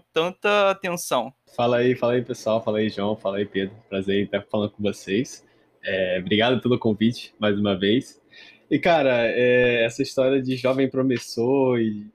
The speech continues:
Speaker 2: e aparecer em revista e tal, ele começa já tem uns cinco, seis anos quase. Quando eu tinha quinze anos, eu comecei a fazer,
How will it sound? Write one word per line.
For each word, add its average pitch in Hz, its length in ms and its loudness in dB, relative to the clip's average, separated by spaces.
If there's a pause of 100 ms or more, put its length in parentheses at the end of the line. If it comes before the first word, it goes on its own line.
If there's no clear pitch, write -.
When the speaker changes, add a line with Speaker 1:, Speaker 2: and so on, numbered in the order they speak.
(180)
Speaker 2:
e 98 320 -4
aparecer 110 460 -4
em 110 80 0
revista 113 680 -2
e - 60 -20
tal, 107 300 2
ele 107 240 -2
começa 107 480 -2
já 104 600 0 (440)
tem 107 160 0
uns - 80 -8
cinco, 120 640 -2
seis 110 340 -2
anos 104 280 -2
quase. 104 440 -2 (500)
Quando 95 220 -4
eu 101 140 2
tinha 104 320 -2
quinze 107 480 0
anos, 101 400 0
eu 92 120 -10 (320)
comecei 113 500 2
a 123 40 -10
fazer, 113 460 2